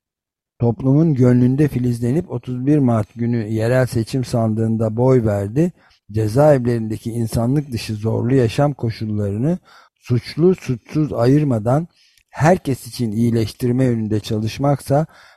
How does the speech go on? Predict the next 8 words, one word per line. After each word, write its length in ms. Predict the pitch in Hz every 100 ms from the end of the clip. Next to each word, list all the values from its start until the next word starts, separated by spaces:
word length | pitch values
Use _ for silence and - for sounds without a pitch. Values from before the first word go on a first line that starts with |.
| -
bizim 380 | 120 127 175 131
boynumuzun 680 | 123 120 123 131 131 160 127
borcu. 540 | 110 104 92 131 170 - _ _ _
Haksızlıkla, 960 | _ 113 - - 123 139 170 123 95 -
hukuksuzlukla, 1000 | - 117 117 110 - 120 131 165 120 98 -
adaletsizlikle 1000 | 110 113 113 113 - 120 127 170 120 110
içeride 460 | 104 117 113 120
tutulanlarınsa 1200 | 117 117 113 120 117 110 110 120 143 131 131 143